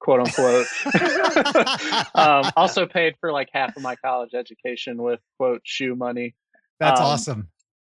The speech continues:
Speaker 1: but yeah, so it's evolved from taking over portions of whatever residence I was in to now I have a storage unit, you know, or units, um, full of inventory that I'm there multiple times per week,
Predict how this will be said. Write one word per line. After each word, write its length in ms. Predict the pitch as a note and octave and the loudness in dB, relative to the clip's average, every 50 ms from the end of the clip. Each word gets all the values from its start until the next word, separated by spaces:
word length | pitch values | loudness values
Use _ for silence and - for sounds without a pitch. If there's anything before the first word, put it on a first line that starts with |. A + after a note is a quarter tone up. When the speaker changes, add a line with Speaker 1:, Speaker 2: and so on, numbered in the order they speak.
| _ _ - C3+ | _ _ -6 0
Speaker 1:
but 300 | E3+ D#3 C#3+ C3+ - _ _ _ - | 0 0 0 0 -4 _ _ _ -10
yeah, 300 | F3 F#3 E3+ C3+ A#2+ A2+ | -6 -2 -2 -2 -2 -2
so 200 | - - F#3 D#3+ | -4 -4 -4 -2
it's 240 | D#3 E3 E3+ E3+ - | -2 -2 -4 -4 -4
evolved 480 | F#3 D#3 C3+ D3+ D3 D3 D3+ D#3+ D#3 _ - - | -6 -6 -4 -2 -2 0 0 -2 -4 _ -10 -8
from 500 | D#3+ C3+ B2+ A#2+ A#2+ A#2+ A2+ A2 G#2+ - _ _ - | -4 -4 -2 -2 -4 -6 -8 -10 -12 -14 _ _ -8
taking 260 | - D3+ C3+ D3+ C#3+ | -8 -6 -4 -2 -2
over 220 | C#3 C3 C3+ B2+ | -2 -2 -2 -4
portions 480 | A#2 _ - C3 A#2+ - - C3+ B2 A2+ | -6 _ -4 -4 -4 -4 -6 -8 -6 -4
of 120 | B2+ A#2 G#2+ | -4 -4 -2
whatever 340 | B2 B2 B2 B2+ B2 A#2+ A2+ | -2 0 0 0 0 0 0
residence 540 | A#2+ C#3 D3+ D#3+ F3 E3+ F3+ F3+ E3+ - | 0 0 0 0 -2 -4 -4 -6 -4 -2
I 120 | E3+ E3+ E3 | -2 0 0
was 140 | E3 D#3+ D#3+ | 0 -2 -2
in 200 | E3+ E3 D#3+ D#3+ - - | -2 -2 -2 -4 -6 -4
to 100 | - C3+ | -4 -4
now 580 | A#2+ A#2+ C3 C3+ C#3 C#3 C#3 C#3 C3+ C3+ C3+ - _ _ _ _ _ _ _ - | -2 -2 -2 0 0 2 2 2 2 0 0 -2 _ _ _ _ _ _ _ 0
I 160 | B2+ B2 B2 | 2 2 2
have 200 | B2 A#2+ A2+ A2+ | 2 2 -2 -4
a 40 | G#2+ | -8
storage 560 | - - - - C3+ B2+ B2 B2 A#2 A2 - | -10 -10 -6 -2 0 2 2 2 0 -4 -6
unit, 400 | A#2+ A#2 A#2 A#2 A2+ A2+ A2 - _ _ - | -6 -4 -4 -2 -2 -4 -4 -6 _ _ -6
you 120 | C3+ A2+ | -4 -2
know, 320 | A2+ A2 A2 G#2+ G#2+ G#2 - | -2 0 0 0 -2 -4 -4
or 200 | G#2+ A2 A2 G#2 - | -4 -4 -4 -4 -4
units, 720 | B2 A#2 A#2+ B2 A#2+ A#2+ A#2 A2+ A2+ - - - - - _ _ _ _ - | -4 0 0 2 2 2 2 0 -2 -4 -10 -14 -14 -16 _ _ _ _ 0
um, 380 | C3 A#2+ A#2+ A#2 A2 G#2+ G#2+ _ _ _ _ _ _ _ _ _ _ - | 2 4 4 2 0 -2 -4 _ _ _ _ _ _ _ _ _ _ 0
full 260 | - D#3+ D3 C3 C3 | 2 4 4 4 4
of 120 | A#2+ A2 B2 | 2 2 2
inventory 760 | A#2 A#2 A2 A2 A2+ G#2+ G#2+ - A#2+ A2+ A2 G#2+ A2 A2 A2 - | -2 -2 -2 -2 -4 -4 -4 -4 -4 -4 -2 -2 -2 -4 -4 -2
that 120 | A#2 A2+ A2+ | -2 -2 -2
I'm 200 | A2+ A2 A2 G#2 | -2 -4 -2 -2
there 260 | A#2 A#2 A2+ A2+ A2 | -2 0 0 0 0
multiple 380 | A2 A2+ A2+ A2+ - A#2+ A2+ | 0 -2 -2 -2 -2 -6 -6
times 260 | - - A2+ A2 A2 - - | -4 -2 -2 -2 -4 -4 -6
per 100 | - A2+ | -6 -4
week, 260 | G#2 G#2 G#2+ G#2+ G#2 | -2 -2 -2 -4 -4